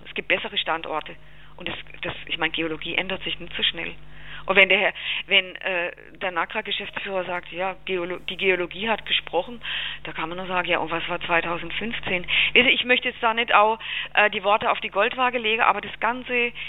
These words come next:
die ganze Kommunikation, die lässt einem so ein bisschen, so ein bisschen irritiert hier zurück und man denkt, hey, was, was, was,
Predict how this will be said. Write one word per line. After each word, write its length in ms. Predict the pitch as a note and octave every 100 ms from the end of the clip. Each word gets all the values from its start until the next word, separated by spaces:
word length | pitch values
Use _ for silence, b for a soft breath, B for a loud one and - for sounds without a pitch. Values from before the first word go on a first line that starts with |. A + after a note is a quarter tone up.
| -
die 60 | G#3+
ganze 260 | B3 B3+
Kommunikation, 1040 | - A#3 A3+ A3 A3 - - G3 G#3+ A3 B B B B -
die 100 | G3
lässt 280 | F#3+ G3+ -
einem 140 | F#3 F#3
so 100 | F3+
ein 80 |
bisschen, 480 | F3 E3 F3 E3+ E3 - B B B B - -
so 20 |
ein 80 | E3+
bisschen 220 | F3+ -
irritiert 520 | F#3 E3 - F#3+ G#3+
hier 300 | - F3+ F3
zurück 400 | - D#3+ F3+ A#3
und 100 | -
man 100 | E3+
denkt, 220 | D#3 E3 D#3
hey, 200 | F3 F3
was, 140 | F3 - - B B - -
was, 200 | E3+ E3+ - - - - - -
was, 120 | E3